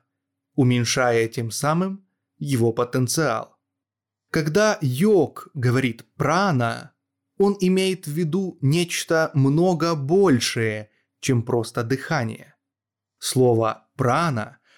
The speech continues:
нагружено для него всею полнотой метафизики, он как бы сразу знает, что означает прана и в этом отношении. Европеец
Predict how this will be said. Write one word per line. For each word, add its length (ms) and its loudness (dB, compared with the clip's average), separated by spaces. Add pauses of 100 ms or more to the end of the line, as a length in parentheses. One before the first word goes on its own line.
(120)
нагружено 580 2
для 160 0
него 500 0
всею 600 -2
полнотой 680 2
метафизики, 1000 -2
он 260 0 (320)
как 240 -4
бы 160 2
сразу 540 0
знает, 560 0
что 320 -4
означает 680 -4
прана 540 -2 (260)
и 300 0
в 220 -10
этом 420 -2
отношении. 840 -6 (800)
Европеец 1040 0